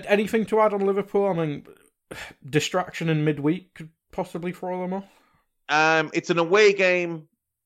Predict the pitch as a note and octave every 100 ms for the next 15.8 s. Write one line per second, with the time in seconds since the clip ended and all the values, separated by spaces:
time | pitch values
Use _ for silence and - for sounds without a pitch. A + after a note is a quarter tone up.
0 | - - C3+ B2 C#3 C3+ C#3+ C#3+ C3 B2+
1 | A2 A#2+ A#2 A#2 A2+ G#2+ - _ _ _
2 | _ _ _ _ _ _ _ - _ _
3 | C#3 D3+ F3 D#3+ D#3+ B2 A#2 C3 A#2 B2
4 | A#2+ C3 B2+ A2+ A#2 A#2 A2+ A2 G2 A#2
5 | A2 A2 G2+ A2 G#2 C#3+ C#3+ C#3+ B2+ -
6 | A#2 G#2+ G2 - G#2+ G2 - - G2 A#2
7 | G#2 F#2+ A2 G2+ - G2 F2+ F2+ - G#2
8 | F#2+ F2+ - - _ _ _ _ _ _
9 | G#2+ G#2 A2 A2+ G#2 G#2+ G2 A2+ G2+ -
10 | G#2 F#2 A2 G2+ F2 F#2 G#2 G2 - G2
11 | F#2+ F2+ F2 - _ _ _ _ _ -
12 | G2 G2 G2 F#2+ F#2 F2+ - _ A2 G#2
13 | G#2 G#2+ F#2+ G#2+ G2+ G#2+ G#2 - G2+ G2
14 | G2 F2+ G#2+ G#2+ G2+ G2 F#2+ - A#2+ A2
15 | G#2 F#2+ G2+ G2 F#2+ F#2+ F#2 -